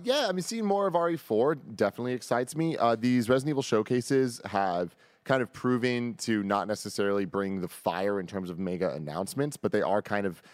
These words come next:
more used as updates, uh, for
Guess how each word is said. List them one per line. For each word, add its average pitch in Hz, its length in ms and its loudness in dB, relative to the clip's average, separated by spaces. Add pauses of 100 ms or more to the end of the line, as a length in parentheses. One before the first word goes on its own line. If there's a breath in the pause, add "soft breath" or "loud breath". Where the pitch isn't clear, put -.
(120)
more 117 260 2
used 104 600 -4
as 92 520 -2
updates, - 640 -6
uh, 92 320 -2
for 95 520 -2